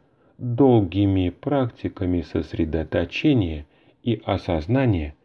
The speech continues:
ум более не испытывает страданий.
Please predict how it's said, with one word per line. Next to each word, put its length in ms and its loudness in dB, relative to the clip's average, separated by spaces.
ум 320 4
более 640 6
не 280 6
испытывает 920 -2
страданий. 800 -6